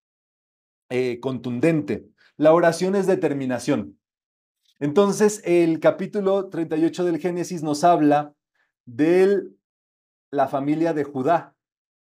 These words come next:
que van a ver ahí un cho-, un, una histori-, una historia muy interesante, pero no importa la historia, hasta, hasta está el cachorro de león allí, ¿verdad? Judá es el cachorro,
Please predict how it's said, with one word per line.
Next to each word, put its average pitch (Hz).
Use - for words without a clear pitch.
que 151
van 156
a 151
ver 156
ahí 147
un 151
cho-, 151
un, 139
una 139
histori-, 147
una 135
historia 147
muy 147
interesante, 175
pero 151
no 165
importa 175
la 147
historia, 139
hasta, -
hasta 131
está 147
el 160
cachorro 156
de 143
león 123
allí, 120
¿verdad? 117
Judá 180
es 175
el 180
cachorro, 190